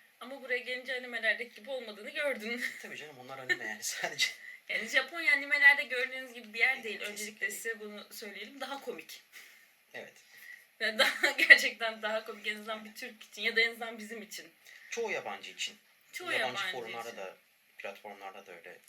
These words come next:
Speaker 1: Aynen.
Speaker 2: yazıyorlar.
Speaker 1: Başvuru süreci nasıl oldu? Ee, ben çok şanslıydım ki,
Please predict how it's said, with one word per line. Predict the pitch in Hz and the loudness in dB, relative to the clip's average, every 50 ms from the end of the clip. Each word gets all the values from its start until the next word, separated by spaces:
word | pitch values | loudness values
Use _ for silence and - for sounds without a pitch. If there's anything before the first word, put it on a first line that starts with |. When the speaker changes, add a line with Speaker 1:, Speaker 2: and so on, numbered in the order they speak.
| - - | -12 -10
Speaker 1:
Aynen. | 214 214 208 - | -10 -10 -12 -12
Speaker 2:
yazıyorlar. | 95 90 87 - 87 82 82 - - - | -14 -14 -14 -14 -14 -14 -14 -14 -10 -4
Speaker 1:
Başvuru | 285 302 302 - - 330 359 370 | -4 -4 -4 -4 -10 -10 -12 -12
süreci | - - 370 339 330 330 - 370 359 | -12 -10 -6 -6 -6 -6 -6 -10 -10
nasıl | 339 339 - - 302 262 | -8 -8 -8 -10 -8 -10
oldu? | 226 208 202 202 202 311 370 370 - - _ _ _ - - - - - - _ _ - | -10 -10 -10 -12 -14 -16 -16 -16 -18 -20 _ _ _ -20 -20 -20 -20 -20 -20 _ _ -4
Ee, | 226 220 220 220 220 220 220 220 214 | -4 -2 0 0 -2 -2 -2 -4 -2
ben | 262 277 285 277 269 - - | -2 -2 -2 -2 -6 -10 -12
çok | - - 330 - | -12 -10 -10 -8
şanslıydım | - 330 294 285 285 - - - 294 294 285 330 330 311 | -6 -6 -4 -4 -4 -6 -6 -6 -8 -8 -8 -10 -12 -14
ki, | - - 302 | -12 -10 -8